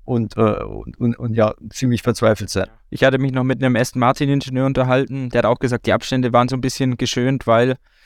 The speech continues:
Speaker 2: im Albert Park fehlen eigentlich die langsamen Kurven, ein hoher Volllastanteil, der Asphalt ist eher glatt, ähm, von daher kann man jetzt keinen so allzu großen Unterschied machen. Reifenmanagement spielt jetzt keine große Rolle, was Degradation angeht, also die,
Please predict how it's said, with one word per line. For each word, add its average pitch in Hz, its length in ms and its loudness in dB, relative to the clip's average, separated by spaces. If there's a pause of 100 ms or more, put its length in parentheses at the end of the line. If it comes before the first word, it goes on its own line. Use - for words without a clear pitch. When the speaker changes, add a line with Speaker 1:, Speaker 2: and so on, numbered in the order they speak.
(180)
Speaker 2:
im 123 140 -2
Albert 127 320 4
Park 120 220 0
fehlen 123 320 2
eigentlich 117 260 0
die 123 80 -2
langsamen 120 360 0
Kurven, 123 500 -2
ein 117 100 -4
hoher 123 180 4
Volllastanteil, 117 1000 0 (420)
der 113 80 0
Asphalt 123 400 4
ist 117 160 -4
eher 120 380 4
glatt, 113 500 2
ähm, 110 380 0 (340)
von 120 120 -2
daher 117 260 4
kann 123 160 0
man 123 100 4
jetzt - 160 -4
keinen 123 220 2
so 123 240 -2 (260)
allzu 120 240 0
großen 120 280 -2
Unterschied 127 400 -2
machen. 120 260 2
Reifenmanagement 120 720 2
spielt 120 200 -4
jetzt 113 120 -8
keine 117 220 -2
große 117 320 -2
Rolle, 117 240 2
was 117 160 0
Degradation 117 640 0
angeht, 113 240 -4
also 110 180 -2
die, 117 240 -2